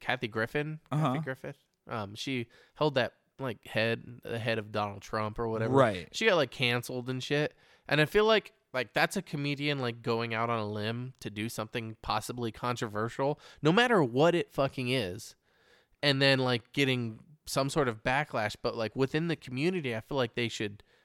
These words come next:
Speaker 1: stick together and go, "Well, if you fucking tell a bad joke, I'm not gonna say you're a fucking horrible comedian. I'm gonna say,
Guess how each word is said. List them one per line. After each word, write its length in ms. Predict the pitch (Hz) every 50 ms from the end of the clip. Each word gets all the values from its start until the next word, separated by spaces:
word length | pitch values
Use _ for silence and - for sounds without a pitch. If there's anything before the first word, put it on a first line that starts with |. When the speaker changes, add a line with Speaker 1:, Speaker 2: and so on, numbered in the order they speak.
| _ _
Speaker 1:
stick 340 | - - - - 165 156 -
together 720 | - 131 120 - 139 170 190 165 139 110 104 104 110 - _ _ _ -
and 100 | 120 117
go, 200 | 120 120 120 113
"Well, 240 | 113 127 131 131
if 240 | 120 117 110 107 -
you 280 | 123 131 170 208 226 226
fucking 320 | - - 202 185 185 185 165
tell 220 | - 175 165 165
a 40 | 156
bad 280 | 139 151 156 160 160 147
joke, 380 | 143 165 160 131 113 - - _ _ _ _ _ _ _ _ _ _ _ -
I'm 80 | 127 135
not 100 | 170 165
gonna 120 | 160 147
say 200 | 139 - 143 135
you're 200 | 131 123 123 127
a 40 | 123
fucking 280 | - - 123 117 113 107
horrible 340 | 123 139 131 123 123 113 -
comedian. 560 | - 113 113 113 127 185 220 180 117 104 107
I'm 80 | 107
gonna 100 | 113 113
say, 220 | 107 - 123 113